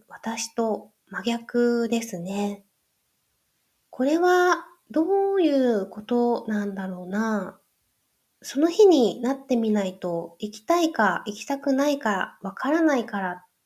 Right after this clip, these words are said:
ていう感じなのかな。それともスケジュール管理が苦手なのかね。どうなんだろう。はい。私は先の予定しか入れたくないタイプなので、本当に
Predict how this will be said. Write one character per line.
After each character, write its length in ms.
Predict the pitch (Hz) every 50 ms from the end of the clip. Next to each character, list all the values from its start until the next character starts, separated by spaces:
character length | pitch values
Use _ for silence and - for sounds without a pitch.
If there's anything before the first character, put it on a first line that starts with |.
| _ _ _
て 80 | -
い 60 | 202
う 20 | 196
感 240 | - - 202 208 208
じ 100 | 214 208
な 120 | 214 208
の 100 | 190 185
か 160 | - - 170
な。 400 | 170 196 214 214 208 190 180 - _ _ _ _ _ _ _ _ _ _ _ _ _ _ _ _ _ _ _ _ _ _ _ _ _ _ _ _ _ _ _ _ _ _ _ _ _ _ _ _
そ 160 | _ - -
れ 120 | 254 302 285
と 100 | - 339
も 140 | 269 233 208
ス 120 | - -
ケ 220 | - - - 311
ジ 120 | 302 302 320
ュ 80 | 330
ー 40 | 320
ル 100 | 320 320
管 320 | 320 - 320 320 311 285 254
理 100 | 233 214
が 120 | 214 190
苦 220 | 185 185 190 202 208
手 120 | 208 208
な 140 | 202 208 202
の 120 | 190 175
か 160 | 175 - - 175
ね。 380 | 175 175 175 170 165 175 - _ _ _ _ _ _ _ _ _ _ _ _ _ -
ど 100 | - 208
う 60 | 220
な 140 | 202 196 185
ん 60 | 180
だ 120 | 175 170
ろ 220 | 160 160 - - -
う。 140 | _ _ _
は 340 | _ - - - 196 196 196
い。 160 | 180 170 - - _ _ _ _ _ _ _ _ _ _ _ _ _ _ _
私 420 | - - - 311 311 - - 339
は 280 | 330 330 330 330 320 -
先 380 | - - 220 214 - - 294
の 80 | 285 294
予 160 | 202 - 196
定 280 | - - 294 294 294 285
し 140 | 285 -
か 360 | - 240 220 196 180 - - - - _ _ _ _
入 160 | 208 202 240
れ 60 | 240
た 140 | 240 277 277
く 140 | 277 - 202
な 280 | 190 196 214 240 254
い 260 | 240 214 185 208 - - -
タ 160 | 208 220 220
イ 40 | 214
プ 140 | 214 214 202
な 140 | 196 190
の 160 | 185 180 175 175
で、 240 | 180 175 175 175
本 280 | 180 - - 277 302 311
当 140 | 311 - 302
に 320 | 294 302 302 294 294 -